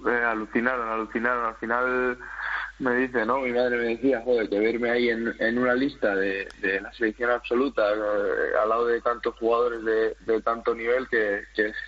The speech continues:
que era un poco impactante, pero bueno, obviamente sí, muy,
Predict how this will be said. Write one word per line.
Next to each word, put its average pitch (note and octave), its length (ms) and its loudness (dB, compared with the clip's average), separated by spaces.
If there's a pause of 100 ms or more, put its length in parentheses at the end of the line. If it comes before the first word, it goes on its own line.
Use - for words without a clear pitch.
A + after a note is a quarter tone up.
(120)
que A2+ 100 2
era A2+ 120 2
un A#2 80 -8
poco B2 200 2
impactante, A#2+ 640 -2
pero G#2 200 -2
bueno, A#2+ 260 -4
obviamente A#2 500 0
sí, A#2+ 180 0
muy, A2+ 400 -2